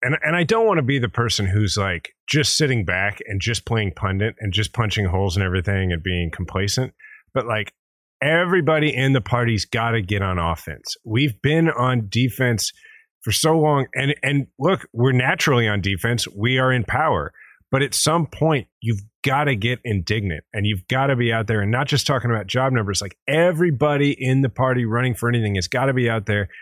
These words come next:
And going on offense doesn't just mean bragging about what you've done. Going on offense also has to be talking about what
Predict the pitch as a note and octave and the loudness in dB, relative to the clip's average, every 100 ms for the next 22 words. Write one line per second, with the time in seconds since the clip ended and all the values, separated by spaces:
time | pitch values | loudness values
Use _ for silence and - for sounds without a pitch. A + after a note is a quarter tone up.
0 | - - _ - B2+ A#2+ - F3 B3 B3 | -20 -20 _ -6 -4 -4 0 2 2 2
1 | E3+ F#3 E3 C3 - D#3 F3+ D3 - D3+ | 0 0 2 0 2 2 2 0 0 2
2 | D3+ - A#2 D3+ B2+ D2+ F#2+ C3+ C3 B2 | 2 2 2 4 2 0 0 0 2 2
3 | A2+ A#2+ G#2+ G#2+ G#2+ G2 B2 F3 A2 - | 2 0 -2 -4 -2 -2 0 2 0 0
4 | B2+ F#3 F3+ B2+ E3 F#3 C3 G#2 - C#3+ | 2 2 2 2 0 0 -2 -2 0 0
5 | F3 D#3+ C3+ B2+ - B2+ A#2+ A2+ - - | 2 2 2 2 0 0 2 0 -4 -18
6 | _ - F3 E3+ F3 D3+ C#3+ C#3 - D3+ | _ -2 -2 2 0 2 2 0 0 0